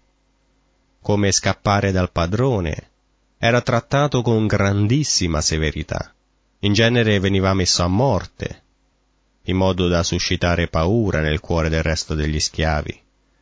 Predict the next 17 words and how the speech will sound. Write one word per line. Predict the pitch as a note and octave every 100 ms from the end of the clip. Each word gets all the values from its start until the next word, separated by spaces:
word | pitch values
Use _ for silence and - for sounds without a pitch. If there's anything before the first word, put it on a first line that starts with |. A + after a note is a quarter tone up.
| _ _ _ _ _
Che | - G2+
questo | D3 C#3 -
è |
quello | - F#2+ F2+
che | F#2+
succede | - F#2 - G2+ F#2+ F#2+
se | - F#2
osi | F#2 F2+ F2+
ribellarti | F2 D#2+ F2 F2 F2 - F2
contro | E2+ E2+ E2+ E2+
l'autorità. | E2 E2+ D#2+ D#2+ - D#2 D2 - _ _ _ _ _ _ _ _
La | - A2+
cosa | D3+ D3 C#3+
minore | C3+ C3+ C3
che | B2
poteva | A#2+ B2 B2+ A#2+
succederti | A2+ A2 - D#3 D3 C3+ - A#2 G#2+